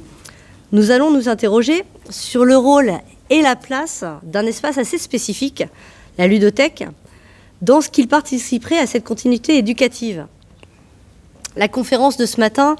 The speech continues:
euh, interrogeait les espaces de loisirs et la nécessaire, euh, dis-, rupture, discontinuité éducative dans le parcours de l'enfant. On peut donc peut-être être un peu surpris, euh, d'envisager une continuité éducative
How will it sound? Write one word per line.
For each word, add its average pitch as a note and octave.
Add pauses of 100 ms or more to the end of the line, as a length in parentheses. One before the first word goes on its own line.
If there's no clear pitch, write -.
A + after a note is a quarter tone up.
(380)
euh, F3+
interrogeait A#3+
les A3+
espaces A3
de G3+
loisirs A3+
et A3+ (320)
la G3+
nécessaire, A#3+
euh, F3+
dis-, F3 (140)
rupture, B3+
discontinuité B3
éducative A3
dans A3+
le F#3
parcours G#3
de G3+
l'enfant. G3 (480)
On D#3
peut G3+
donc A#3
peut-être A3+ (180)
être F#3
un G3
peu G#3
surpris, C4 (440)
euh, E3
d'envisager G3+
une B3
continuité A3+
éducative G3+